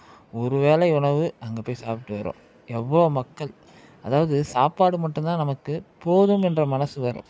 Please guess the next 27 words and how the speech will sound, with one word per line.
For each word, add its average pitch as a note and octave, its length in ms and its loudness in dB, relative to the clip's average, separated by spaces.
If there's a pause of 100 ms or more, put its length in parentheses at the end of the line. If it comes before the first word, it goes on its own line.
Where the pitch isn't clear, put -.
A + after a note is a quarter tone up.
(500)
பொண்ணோ, F3 460 0
பொருளோ, D#3+ 400 4
நகையோ D#3 400 4 (480)
எது C3+ 220 2
கொடுத்தாலும் E3+ 580 2
போதுன்ற E3 400 4
என் D3 140 0
மனசு C#3 340 -2
வராது. B2+ 420 -2 (400)
ஆனா A#2+ 340 -6
சாப்பாடு C#3+ 440 -2
போட்டோன்னே, D3 460 -4 (140)
"போதும், C#3 500 0 (800)
எனக்கு B2 440 -6
திருப்தி" D#3 540 -2
என்று C3 340 0
சொல்ற C3 260 -2
அளவுக்கு B2+ 440 0
நமக்கு A#2+ 440 -2 (200)
திருப்தியா C#3 400 -6
அங்க D3+ 180 2
சாப்பாடு A#2+ 400 -4
போடுவாங்க. A2+ 400 -4 (1120)
அதை A2+ 160 -4
தான் C#3 120 0
நீங்க C3+ 220 -2
பார்க்குறீங்க. A#2+ 520 -2